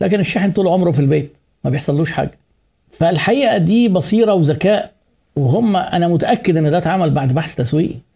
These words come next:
واتعمل إن هم سألوا عينة، لأن الناس دي مش بتهبد من دماغها. سألوا عينة من العملاء المحتملين:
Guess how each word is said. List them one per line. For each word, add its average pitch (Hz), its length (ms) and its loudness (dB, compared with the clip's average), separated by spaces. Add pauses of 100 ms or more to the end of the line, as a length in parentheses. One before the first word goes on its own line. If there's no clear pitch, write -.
(600)
واتعمل 202 580 0
إن 196 140 0
هم 196 280 0
سألوا 190 400 0
عينة، 175 540 -2 (220)
لأن 139 220 -2
الناس 180 240 0
دي 196 260 0
مش 165 200 -2
بتهبد 143 460 0
من 120 120 0
دماغها. 131 280 -4 (520)
سألوا 220 380 0
عينة 196 260 0
من 190 140 0
العملاء 190 360 0
المحتملين: 147 800 -2